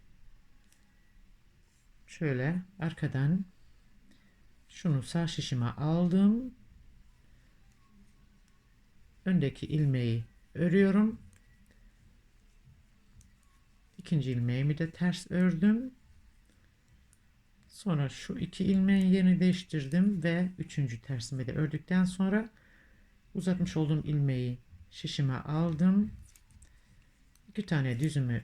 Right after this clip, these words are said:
örüyorum ve kenar ilmeğimi de bu şekilde örmüş oldum. Evet hanımlar,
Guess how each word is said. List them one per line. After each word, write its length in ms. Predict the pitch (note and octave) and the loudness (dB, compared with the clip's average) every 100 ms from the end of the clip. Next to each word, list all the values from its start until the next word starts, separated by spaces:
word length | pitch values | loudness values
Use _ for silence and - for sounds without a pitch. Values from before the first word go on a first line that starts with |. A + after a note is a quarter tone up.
| - | -4
örüyorum 840 | D#3+ F3+ F3+ F3 F3 F3+ F3 F3+ - | 0 2 4 4 4 4 2 -2 -2
ve 320 | C#3+ D3 D3+ - | 0 0 -2 -6
kenar 320 | - C#3+ C3 A#2 | -6 -4 -2 -2
ilmeğimi 540 | D3 B2 A#2 A#2 A#2 | 0 0 0 0 0
de 120 | E3+ - _ _ _ _ _ - | -2 -4 _ _ _ _ _ -16
bu 60 | |
şekilde 500 | F3+ B2 B2 B2+ F3 - - _ _ _ | -10 -10 -8 -4 -4 -6 -16 _ _ _
örmüş 360 | C3 A#2+ - - | -6 -6 -8 -12
oldum. 260 | - - - _ _ _ - _ _ _ _ - - _ _ _ _ _ - - - _ _ _ _ - | -20 -20 -20 _ _ _ -20 _ _ _ _ -20 -20 _ _ _ _ _ -20 -20 -20 _ _ _ _ -4
Evet 320 | F3+ D#3+ - | 0 2 0
hanımlar, 600 | C3 G#2 G2+ - - - | -2 0 -2 -6 -12 -16